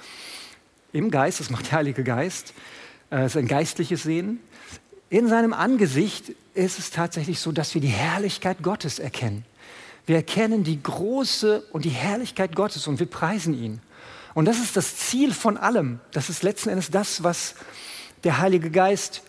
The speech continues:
in uns bewirken will, dass Gott offenbar wird und dass er gepriesen wird. Und dann, Vers sieben,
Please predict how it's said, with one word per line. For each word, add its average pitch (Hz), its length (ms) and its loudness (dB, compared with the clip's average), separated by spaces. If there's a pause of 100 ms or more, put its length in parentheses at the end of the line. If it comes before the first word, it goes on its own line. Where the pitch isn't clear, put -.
in 185 120 2
uns 196 140 2
bewirken 190 440 2
will, 123 80 0
dass 127 200 0
Gott 208 380 -2 (540)
offenbar 180 540 4
wird 175 160 0
und 160 120 0
dass 147 100 -2
er 143 80 0
gepriesen 156 500 0
wird. 110 280 -8 (480)
Und 165 180 6 (160)
dann, 233 440 4 (120)
Vers 151 300 2
sieben, 185 440 0